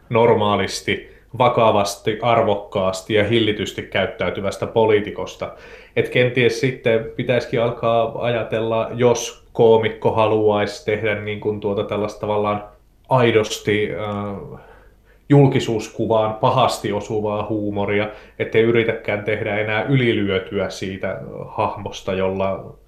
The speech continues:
Trumpia, Trumpia sitten pilkkaa, vaan nimenomaan rinnastaa tämä Trump itsessä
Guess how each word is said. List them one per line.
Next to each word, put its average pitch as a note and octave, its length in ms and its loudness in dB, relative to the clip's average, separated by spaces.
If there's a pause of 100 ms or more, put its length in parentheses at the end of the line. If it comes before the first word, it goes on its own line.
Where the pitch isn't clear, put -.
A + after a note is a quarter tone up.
(400)
Trumpia, G2 680 -2 (320)
Trumpia G#2 540 -4
sitten - 280 -10
pilkkaa, G#2 540 -2
vaan G2+ 200 0
nimenomaan G#2 520 -4
rinnastaa G#2 540 -2
tämä G2+ 260 -6
Trump G#2+ 360 -2
itsessä A#2+ 600 0